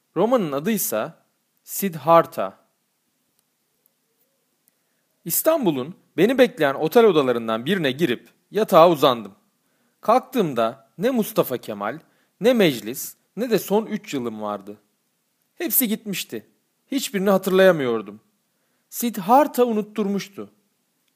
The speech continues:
İçimdeki parçaların yerlerini değiştirmiş, beni yeniden üniversitenin bahçesindeki Ziya'ya götürmüştü. Hayatın sonuna gitmek için her şeyden vazgeçebilecek olan Ziya'ya. Odadan çıktığımda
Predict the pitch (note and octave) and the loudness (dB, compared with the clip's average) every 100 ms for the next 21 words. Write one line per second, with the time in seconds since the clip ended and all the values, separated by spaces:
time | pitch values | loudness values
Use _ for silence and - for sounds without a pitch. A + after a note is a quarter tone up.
0 | _ - E3+ B3 B3 B3 E3+ - C3 D3 | _ -14 -8 -6 -6 -8 -10 -2 0 0
1 | G#3+ F#3 C#3 E3+ D3+ D3+ E3 F3 D3+ B2 | 0 0 -2 -2 0 0 0 -4 -2 -4
2 | - - F#2+ D3 - - _ _ F#3+ A3+ | -4 -14 -14 -12 -12 -16 _ _ 2 2
3 | A#3 F3 A#3+ F#3 D3 C#3+ E3+ F#3 - C3 | 4 2 6 4 2 0 2 2 -2 -2
4 | B2 C#3+ - C3+ C3 C3 G#3 E3+ F3+ F3 | 2 2 0 -10 -10 -8 -6 2 4 6
5 | F3 C3 - G#2 G#2 - A#2 A#2 _ _ | 4 0 -6 -12 -16 -20 -20 -20 _ _
6 | _ _ _ _ _ _ D#3+ G#3+ C4 C4+ | _ _ _ _ _ _ 4 6 6 2
7 | D4+ - A3+ C#4+ B3 F#3 - D4 - D3+ | -4 -2 -2 0 -4 -4 -8 -8 -6 -8
8 | B2 F3+ C4 B3+ E3 C#3+ C3+ D#3 F#3 D#3+ | -2 0 0 0 0 0 2 2 2 -2
9 | D3+ C#3+ B2+ C#3 F3 C3 D3+ C#3 C3 A#2+ | -6 -6 -6 -6 -4 0 0 -2 2 2
10 | A2 G2 - _ _ _ _ _ _ _ | 2 -4 -12 _ _ _ _ _ _ _
11 | _ _ _ _ _ _ - E3+ C4+ D4 | _ _ _ _ _ _ -10 -4 4 4
12 | C4+ - B3 - F#3+ C#3 A#2+ C#3+ | 4 -2 -8 -2 -2 0 -2 -2